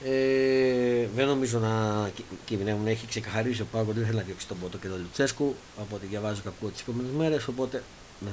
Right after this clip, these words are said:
δεν υπάρχει κάποια ανησυχία. Πάμε στον Άρη.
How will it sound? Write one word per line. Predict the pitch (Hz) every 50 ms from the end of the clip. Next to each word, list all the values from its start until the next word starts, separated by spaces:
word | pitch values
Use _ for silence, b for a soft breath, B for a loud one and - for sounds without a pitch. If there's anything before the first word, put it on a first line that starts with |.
| 95 92
δεν | 107 113 113 113 113 - -
υπάρχει | - 107 101 87 - -
κάποια | - 104 101 - 110 104
ανησυχία. | 107 98 92 101 95 - 110 104 101 98 90 - - - - - - - - - - - - - - - B B B B B B B B - -
Πάμε | - 165 165 160
στον | 151 - 147 147 160
Άρη. | 160 151 120 104